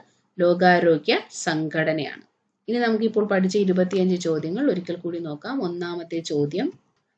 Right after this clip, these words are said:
ദേശീയ ഗ്രാമീണ തൊഴിലുറപ്പ് പദ്ധതിയുടെ പുതുക്കിയ വേതനം പ്രകാരം കേരളത്തിലെ ദിവസവേതനം മുന്നൂറ്റി നാൽപത്തിയാറ് രൂപയാണ്. ഗംഗാ നദീതട വികസനത്തിന് സമാനമായി കേന്ദ്ര സർക്കാരിന്റെ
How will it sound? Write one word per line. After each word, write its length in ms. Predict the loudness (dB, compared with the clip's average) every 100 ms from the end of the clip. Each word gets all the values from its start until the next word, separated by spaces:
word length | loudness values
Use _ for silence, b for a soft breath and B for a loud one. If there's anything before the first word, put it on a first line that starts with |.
| _
ദേശീയ 460 | 10 10 8 6 6
ഗ്രാമീണ 600 | 8 6 8 6 4 2 6
തൊഴിലുറപ്പ് 640 | 6 8 6 6 4 2
പദ്ധതിയുടെ 800 | 2 4 2 2 4 4 2 0 -2
പുതുക്കിയ 500 | -2 0 0 4 6
വേതനം 480 | 6 4 2 0 0
പ്രകാരം 500 | 0 0 0 0 2
കേരളത്തിലെ 640 | 2 2 0 0 0 0
ദിവസവേതനം 960 | 2 2 2 0 2 2 2 0 -2 0
മുന്നൂറ്റി 360 | 0 2 2 2
നാൽപത്തിയാറ് 800 | 2 2 0 -2 0 2 2 0
രൂപയാണ്. 540 | -4 -2 -4 -2 -2 -4 -6 _ _ _ _ _ 10
ഗംഗാ 320 | 10 10 10
നദീതട 520 | 8 8 8 10 10
വികസനത്തിന് 760 | 8 6 4 6 4 4 2 0
സമാനമായി 840 | 2 4 6 4 4 4 4 2 2
കേന്ദ്ര 260 | 2 2
സർക്കാരിന്റെ 920 | 0 0 0 2 4 4 4 4 2